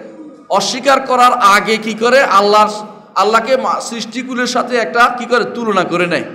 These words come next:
বুঝছেন কথাটা? ধরেন আপনি বললেন যে আল্লাহকে, আল্লাহর পা আছে বলা যাবে না, আল্লাহর পা আছে বলা যাবে না। কেন বলা যাবে না বলছে বলেন তো? মানুষের মতো হয়ে যাবে। তো আগে কি করছে সে?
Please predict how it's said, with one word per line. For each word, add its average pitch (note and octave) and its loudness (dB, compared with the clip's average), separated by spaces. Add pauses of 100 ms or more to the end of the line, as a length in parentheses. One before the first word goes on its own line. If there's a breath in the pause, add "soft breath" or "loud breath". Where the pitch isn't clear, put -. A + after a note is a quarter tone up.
(640)
বুঝছেন E3 -4
কথাটা? E3+ 2 (880)
ধরেন G#3 6
আপনি A#3 2
বললেন A3+ 2
যে - 0 (380)
আল্লাহকে, G3 2 (520)
আল্লাহর F#3+ 0 (640)
পা F3+ 6
আছে F3 2
বলা F#3+ 2
যাবে D3 0
না, C3 -2 (1300)
আল্লাহর F3+ 0
পা F#3+ 2
আছে F#3 2
বলা F#3+ 2 (180)
যাবে E3 2
না। B2 -6 (760)
কেন A3 2
বলা C4 4
যাবে B3+ 4
না B3+ 4
বলছে A#3+ 0
বলেন A3+ 2
তো? G3+ -6 (1400)
মানুষের G#3+ 0
মতো A3 -2
হয়ে G#3 4
যাবে। F#3 2
তো - -4
আগে A3+ 4
কি B3+ -2
করছে B3+ -2
সে? A#3 2